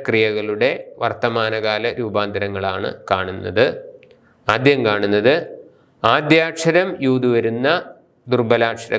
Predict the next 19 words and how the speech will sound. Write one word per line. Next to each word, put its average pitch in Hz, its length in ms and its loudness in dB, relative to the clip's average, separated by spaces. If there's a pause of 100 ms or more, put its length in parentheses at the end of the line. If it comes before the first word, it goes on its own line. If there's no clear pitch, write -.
(100)
ക്രിയകളുടെ 110 480 0 (180)
മാതൃകയിലുള്ള 104 680 -2 (840)
ഈലേപ്പിൻ്റെ 131 720 2 (320)
വർത്തമാനകാല 104 880 -2 (320)
രൂപാന്തരങ്ങളാണ്. 98 920 -4 (1040)
Conjugation 117 680 2
of - 40 -18 (100)
the 107 80 2 (580)
weak 127 200 0 (120)
verb 156 220 0 (420)
ഈലേപ്പ് 139 420 2 (280)
in 98 60 -6 (120)
the 139 100 2 (720)
present 98 380 0
tense. 95 300 0 (400)
തേർഡ് 156 360 2
പേഴ്സൺ 147 500 4 (380)
മാസ്കുലിൻ 120 680 2 (340)
സിംഗുലർ. 101 560 0